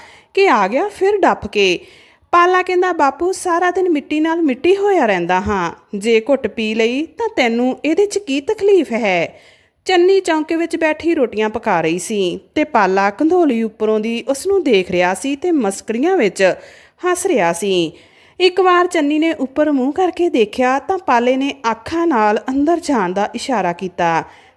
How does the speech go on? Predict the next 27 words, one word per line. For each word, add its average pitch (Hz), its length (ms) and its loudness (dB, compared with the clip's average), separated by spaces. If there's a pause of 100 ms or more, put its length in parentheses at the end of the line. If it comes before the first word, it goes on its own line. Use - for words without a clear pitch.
ਚੰਨੀ 349 340 4
ਥਰ-ਥਰ 320 420 -4
ਕੰਬਣ 233 340 2
ਲੱਗ 185 160 0
ਗਈ 175 320 -2
ਤੇ 339 160 -6
ਭੱਜ 349 360 -6
ਕੇ 202 200 -2
ਜਾ 190 240 -2
ਕੇ 190 300 0 (460)
ਆਪਣੇ 320 380 0
ਬਾਪੂ 233 360 0
ਦੇ 269 160 0
ਨਾਲ 226 480 0
ਲੱਗ 196 160 0
ਕੇ 226 200 -4
ਬੈਠ 339 280 -2
ਗਈ। 175 400 0 (560)
ਚੰਨੀ 359 300 4
ਨੂੰ 381 180 2
ਬਾਪੂ 285 320 0
ਦੇ 311 160 -2
ਨਾਲ 254 380 -2
ਲੱਗੀ 233 280 -6
ਬੈਠ 190 380 -2
ਕੇ 247 200 0
ਦੇਖਾ, 254 400 -2